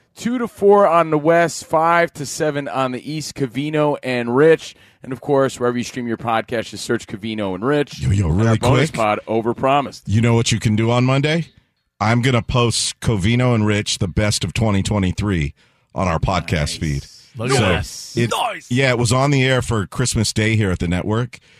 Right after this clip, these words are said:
Speaker 2: and Covino had the idea to s-, put it over to our feed. So,
Speaker 3: Yeah.
Speaker 2: yeah,
Speaker 3: Let's do
Speaker 2: take
Speaker 3: it.
Speaker 2: a listen.
Speaker 1: Do that.
Speaker 2: It's really,
Speaker 1: Our
Speaker 2: really funny, and I'm not just saying that 'cause I'm paid to say it.
Speaker 1: Thank you,
Speaker 3: Thank you,
Speaker 1: Danny G.
Speaker 3: Danny. Uh,
Speaker 1: Great job on that, by the way. Our best of twenty twenty-three listen out on Monday.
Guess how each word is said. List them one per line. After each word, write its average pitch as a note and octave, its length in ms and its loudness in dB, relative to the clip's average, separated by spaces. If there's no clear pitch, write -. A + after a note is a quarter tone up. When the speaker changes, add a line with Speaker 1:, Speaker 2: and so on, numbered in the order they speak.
Speaker 2:
and F2+ 160 -2
Covino G#2 400 0
had G2 160 0
the F#2+ 100 0
idea F#2 280 0
to F2 60 0
s-, - 300 -6
put A#2+ 140 0
it G2+ 100 0
over G2+ 200 -2
to G2 120 -2
our D2+ 140 -2
feed. D2 420 -4
So, D2 320 -4
Speaker 3:
Yeah. D#4 180 -4
Speaker 2:
yeah, G2+ 340 -4
Speaker 3:
Let's F3+ 160 -6
do A#3+ 160 2
Speaker 2:
take - 100 -2
Speaker 3:
it. - 20 -2
Speaker 2:
a G2 60 0
listen. C3 260 0
Speaker 1:
Do C#3 100 2
that. C#3+ 340 -2
Speaker 2:
It's - 100 -6
really, C3 160 0
Speaker 1:
Our A#2+ 240 2
Speaker 2:
really D3+ 320 2
funny, C#3 340 0
and B2 120 2
I'm A2 100 2
not A#2+ 180 0
just - 220 -2
saying G#2+ 180 0
that F#2+ 140 -2
'cause F2 100 -8
I'm F2 160 -4
paid F#2+ 280 -4
to D#2 60 -4
say D#2+ 200 -6
it. A#1+ 140 -10
Speaker 1:
Thank A#3+ 300 0
you, - 40 -16
Speaker 3:
Thank - 240 0
you, - 80 -4
Speaker 1:
Danny - 0 -
G. - 20 -8
Speaker 3:
Danny. C#4 360 -2
Uh, E3+ 140 2
Speaker 1:
Great F#3 120 0
job F#3 300 2
on A#2 140 -2
that, G2 140 -6
by G#2 140 -4
the G2 60 -2
way. G2 100 0
Our G2 120 0
best C3+ 300 -2
of B2+ 80 -10
twenty C3+ 220 -6
twenty-three C3 400 -4
listen A#2+ 260 -4
out A#2 180 0
on G#2+ 180 -2
Monday. A#2+ 560 0